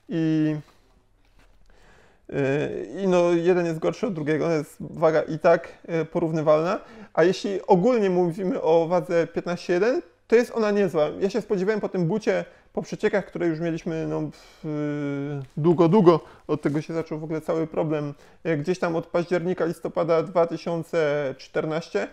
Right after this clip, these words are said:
że ten but będzie bardzo lekki właśnie z uwagi na to, że dużo na to wskazywało, że tutaj są te dziurki w podeszwie,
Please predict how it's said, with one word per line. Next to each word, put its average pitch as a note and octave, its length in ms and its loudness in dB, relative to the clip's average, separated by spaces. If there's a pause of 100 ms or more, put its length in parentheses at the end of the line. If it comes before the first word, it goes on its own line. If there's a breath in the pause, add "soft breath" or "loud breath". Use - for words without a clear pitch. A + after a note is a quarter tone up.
(140 loud breath)
że - 100 -20
ten F#3+ 140 2
but F3 100 2
będzie F3+ 240 0
bardzo E3+ 320 2
lekki F3 260 -2
właśnie D#3+ 260 -4
z D3 60 -4
uwagi F3 260 0
na F#3 140 -2
to, G3 120 -4
że F#3 140 -2
dużo F#3+ 260 -2
na F#3 160 -4
to E3+ 120 -10
wskazywało, E3+ 500 -2
że C#3 80 -8
tutaj D#3+ 260 -8
są D#3 180 -10
te F3+ 120 -2
dziurki E3 380 0
w - 40 -20
podeszwie, A#2+ 460 -10